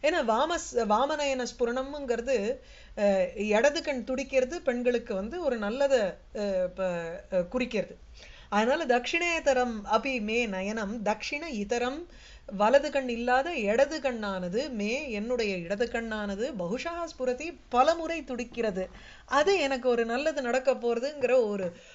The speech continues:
ஒரு இண்டிகேஷனை கொடுக்கறதுனால மனசுல ஒரு ஹர்ஷம், சந்தோஷம். மூணு பாவங்களும் அப்படியே மோதிக்கிறது அவளுடைய மனசுல. ம், "ஜானாமி நிமித்தம் கௌதுக அலங்காரஸ்ய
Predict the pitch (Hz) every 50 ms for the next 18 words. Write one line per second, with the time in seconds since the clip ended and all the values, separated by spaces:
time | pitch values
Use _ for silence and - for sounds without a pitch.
0 | - - _ - 214 202 196 214 247 311 359 349 349 339 302 277 285 247 220 214
1 | 240 254 254 277 254 233 233 214 214 220 269 294 226 190 196 214 208 247 262 285
2 | 247 202 185 180 175 175 165 175 - - 185 160 - _ _ - - 196 190 180
3 | 190 170 156 - - 113 - - - - _ _ _ _ _ _ _ _ _ _
4 | _ _ 208 196 202 226 269 277 269 247 190 180 190 208 240 294 302 294 277 254
5 | 269 302 320 233 180 180 208 269 311 233 190 196 202 208 202 202 190 180 190 254
6 | 233 180 175 165 160 165 160 151 147 151 160 - - 156 135 - _ _ - -
7 | - - - - - - - - _ - - - - - - - _ - _ 175
8 | 165 180 240 262 190 185 175 170 185 208 226 262 294 349 311 254 240 254 262 -
9 | - 302 349 381 - 214 214 220 262 220 233 202 175 180 214 214 - 233 214 202
10 | 190 180 175 - - 160 147